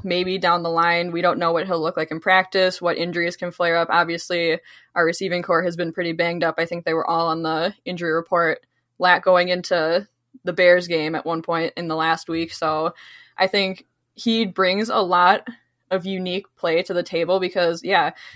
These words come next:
you kinda touched on, we have never really had somebody this exciting to watch for returns. And the last few weeks I've kept saying, you know, no Tyler Ervin, that's the X factor because the special team struggles and,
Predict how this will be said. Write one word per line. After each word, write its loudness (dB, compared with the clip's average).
you -4
kinda 4
touched 0
on, 0
we 2
have 2
never 4
really 4
had 2
somebody -2
this 0
exciting -2
to -4
watch 0
for 2
returns. -4
And 2
the 2
last 4
few -4
weeks 2
I've 2
kept 0
saying, 0
you -6
know, -4
no 2
Tyler 6
Ervin, 2
that's 0
the 2
X 4
factor 0
because -2
the -4
special 0
team -8
struggles 0
and, -6